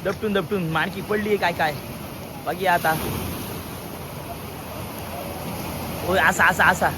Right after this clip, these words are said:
इथं किरकोळ असा. मित्रांनो, तो जर ह्या बघा काय ता, इशाट कसला असा ता. बघल्यात? ही असा आमचो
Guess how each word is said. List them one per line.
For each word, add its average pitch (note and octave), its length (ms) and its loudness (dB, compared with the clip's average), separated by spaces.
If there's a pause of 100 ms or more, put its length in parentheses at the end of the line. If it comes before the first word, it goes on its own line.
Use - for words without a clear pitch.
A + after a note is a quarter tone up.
(640)
इथं F#3 260 0
किरकोळ G#3+ 400 0
असा. F#3 240 2 (3500)
मित्रांनो, C4+ 580 8 (920)
तो A3 80 0
जर G#3+ 140 4
ह्या G#3+ 360 6
बघा A#3+ 320 6
काय G3 220 4
ता, F3 560 4
इशाट G3+ 420 0
कसला G3 280 -8
असा E3+ 240 -4
ता. D#3+ 240 -4 (1500)
बघल्यात? G#3+ 440 2 (1300)
ही - 220 0
असा G3 360 8
आमचो F3 600 4